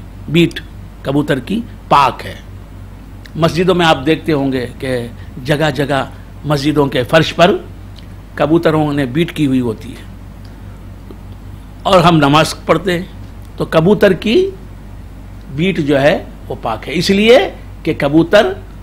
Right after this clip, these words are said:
ऊंचा उड़ने वाला परिंदा है, मुर्गी की तरह नहीं है, मुर्ख की तरह नहीं है। मुर्गी, मुर्ग ये परिंदे हैं लेकिन ऊंचा नहीं उड़ सकते,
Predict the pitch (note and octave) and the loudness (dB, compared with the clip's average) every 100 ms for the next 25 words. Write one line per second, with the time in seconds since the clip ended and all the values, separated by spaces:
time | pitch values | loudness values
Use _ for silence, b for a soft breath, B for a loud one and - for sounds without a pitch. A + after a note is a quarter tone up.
0 | - - - - F3 A#3+ A#3 A#3 F#3+ E3+ | -18 -18 -18 -2 2 4 6 6 8 6
1 | D#3+ D3+ C#3 C3 B2+ B2 A#2+ A#2 G#2 A2 | 6 6 6 4 2 -2 0 -2 -2 -4
2 | - - - D#3+ F3 G#3+ F#3+ D#3+ D#3+ C#3 | -6 -10 2 4 6 4 4 4 4 4
3 | C3+ A#2 G#2+ E3 G3 - G#3 D3 D#3 C3 | 2 -2 2 4 4 2 0 4 4 2
4 | B2 A#2+ F3+ G3 F3 G3 D#3+ F#3 E3 F#3 | -2 2 4 6 4 2 2 2 4 2
5 | - G3 B3+ A3 D#3+ F3+ - - C#4+ G#3+ | 4 4 6 6 6 4 -2 -2 0 2
6 | G#3 C#4+ C#4 G#3+ F3+ D#3+ B2+ - | 4 6 6 6 6 4 -2 -6